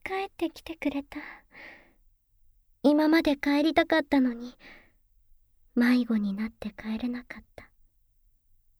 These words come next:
だけどやっと帰ってきてくれた。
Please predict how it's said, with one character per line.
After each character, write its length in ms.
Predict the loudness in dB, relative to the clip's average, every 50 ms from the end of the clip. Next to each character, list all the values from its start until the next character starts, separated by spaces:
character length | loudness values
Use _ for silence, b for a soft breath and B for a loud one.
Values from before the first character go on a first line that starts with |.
| _ _ _ _ _ _ _ _ _ 0 2
だ 120 | 2 2
け 160 | 2 2 2
ど 120 | 2 2 0
や 160 | 0 0 -4
っ 40 | -6 _ _
と 100 | -2 -2
帰 160 | -2 -2 -6
っ 140 | -6 -6 -6 _
て 140 | _ -8 -8
き 100 | -8 -10
て 140 | -12 -12 -10
く 140 | -6 -6 -6
れ 140 | -6 -6 -12
た。 160 | _ -14